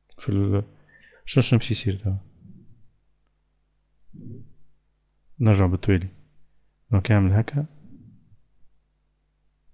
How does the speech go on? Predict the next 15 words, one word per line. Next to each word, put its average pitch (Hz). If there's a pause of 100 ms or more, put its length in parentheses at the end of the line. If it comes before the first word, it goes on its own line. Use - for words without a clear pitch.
(380)
اي 113
دوكو، 110 (1200)
احنا 113
من 101
بعد، 117 (3750)
هذيا 107
في 117
ساعة 92
تطلع، 131 (120)
نعملوها 95
روتيت 110 (540)
في -
الفريم. 92 (1120)
هكا. 117 (520)
اوب. 123